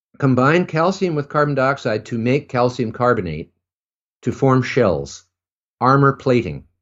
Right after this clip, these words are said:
around their soft bodies, like oysters and mussels and crabs and barnacles and shrimp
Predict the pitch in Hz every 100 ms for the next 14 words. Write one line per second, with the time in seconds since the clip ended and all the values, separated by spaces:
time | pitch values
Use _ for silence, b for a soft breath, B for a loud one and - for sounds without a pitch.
0 | _ _ _ 101 104 110 120 104 110 104
1 | 117 104 - - 101 95 71 - - _
2 | _ _ - 95 - 104 113 113 117 117
3 | - - 87 90 101 101 101 95 - 80
4 | - 101 101 95 98 - _ _ - 82
5 | 95 101 104 104 92 - _ _ _ 82
6 | 82 - 117 110